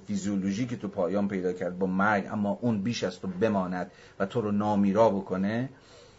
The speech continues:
اه، یعنی از مجرای تولید یه جور رد پا،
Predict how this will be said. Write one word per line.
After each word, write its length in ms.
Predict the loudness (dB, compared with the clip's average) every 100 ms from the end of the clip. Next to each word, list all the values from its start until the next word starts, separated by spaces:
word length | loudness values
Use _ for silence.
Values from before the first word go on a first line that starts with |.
| -20 -20 -6
اه، 480 | -2 0 0 0 -4 -8 -12 -10 -2
یعنی 340 | 0 2 2
از 160 | 0 0
مجرای 440 | -2 -2 -2 -2
تولید 340 | -2 -6 -4 -4
یه 60 |
جور 160 | -2 2
رد 280 | 2 4 4
پا، 400 | 10 10 10